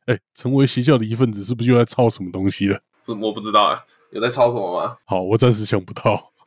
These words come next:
Speaker 2: 对啊，不是俗话说得好，打不过就加入他们。
Speaker 1: 合理欸。好啦，那，啊，啊，你有玩过什么互动式电影吗，于嫣？
Speaker 2: 有啊，我玩过。我玩过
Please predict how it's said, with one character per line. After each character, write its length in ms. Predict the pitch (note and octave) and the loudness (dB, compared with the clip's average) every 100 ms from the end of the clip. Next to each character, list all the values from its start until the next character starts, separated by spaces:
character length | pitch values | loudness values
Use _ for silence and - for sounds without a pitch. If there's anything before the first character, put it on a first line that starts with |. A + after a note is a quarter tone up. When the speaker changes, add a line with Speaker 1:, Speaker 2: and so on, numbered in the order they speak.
| - - | -14 -2
Speaker 2:
对 100 | C#3+ | 2
啊， 140 | D3+ | 2
不 100 | D3+ | 2
是 240 | F3 F3+ - | -4 -6 -10
俗 240 | - E3 | -12 -2
话 180 | G3 F#3+ | 2 2
说 140 | F#3+ | 0
得 100 | F3+ | -2
好， 160 | D#3+ B2+ | 0 0
打 180 | C3 B2+ | 2 0
不 80 | C#3+ | 0
过 160 | F#3 | -4
就 80 | F3 | -2
加 200 | E3+ D#3+ | 2 2
入 100 | E3 | 2
他 180 | D#3+ D3 | 2 0
们。 240 | B2+ A#2 _ _ _ _ _ _ _ | -2 -8 _ _ _ _ _ _ _
Speaker 1:
合 180 | - A#2 | 2 4
理 220 | C3+ G2+ | 4 2
欸。 180 | F#2+ F#2 - _ _ _ _ - | -2 -6 -12 _ _ _ _ -2
好 140 | A#2+ | 2
啦， 160 | A#2 B2+ | 2 2
那， 480 | F#3 G3 F3+ E3+ D#3 - | -2 -2 -4 -6 -6 -2
啊， 180 | G#3+ - - - - | -2 -4 -20 -20 -2
啊， 120 | F3 | 2
你 600 | F#3 C#3+ A#2+ G#2 G2 F#2+ | 4 4 2 -2 -6 -4
有 140 | A2+ | -2
玩 180 | G#2 A#2 | 0 2
过 140 | C#3 F3 | 4 4
什 120 | F#2+ | 2
么 80 | G2 | -2
互 160 | C3 | 0
动 160 | A#2 A2 | 2 0
式 120 | A#2 | 2
电 140 | G#2+ | 0
影 60 | F#2+ | 0
吗， 200 | F2 F2+ | -4 -8
于 100 | F2+ | -2
嫣？ 260 | F#2+ F#2 - _ | 0 0 -4 _
Speaker 2:
有 140 | D#3 F3 | -4 0
啊， 240 | A#3+ C4 | 4 4
我 340 | G3+ F#3 F3+ - _ _ | 2 -2 -4 -10 _ _
玩 280 | D3+ E3 G3 | 0 0 2
过。 380 | A#3+ G3 - - _ _ _ _ _ _ - - - _ _ _ _ _ _ _ _ _ _ _ | 4 4 2 -8 _ _ _ _ _ _ -10 -10 -10 _ _ _ _ _ _ _ _ _ _ _
我 200 | C#3 E3+ | -6 -2
玩 180 | F3+ G#3+ | -2 0
过 440 | A#3+ B3 G#3+ - | 4 4 4 -2